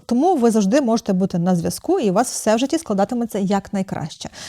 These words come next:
Оскільки ти згадав за Романа, я відразу запитаю, бо дуже багато людей питають його в коментах, знаєш, після того, як я з ним поговорила,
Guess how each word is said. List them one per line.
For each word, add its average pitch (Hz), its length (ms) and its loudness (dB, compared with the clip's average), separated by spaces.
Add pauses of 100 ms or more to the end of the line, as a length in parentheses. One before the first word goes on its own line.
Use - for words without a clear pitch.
(180)
Оскільки 220 340 -2
ти 214 120 0
згадав 202 300 2
за 180 120 2
Романа, 240 280 0
я 208 120 2
відразу 214 300 2
запитаю, 196 440 2
бо 185 240 4
дуже 220 240 2
багато 214 280 0
людей 208 220 6
питають 226 400 2
його 208 200 6
в 254 60 -8
коментах, 190 460 2
знаєш, 190 200 -2
після - 180 -2
того, 208 160 4
як 185 100 0
я 202 60 4
з - 60 0
ним 196 120 2
поговорила, 214 600 4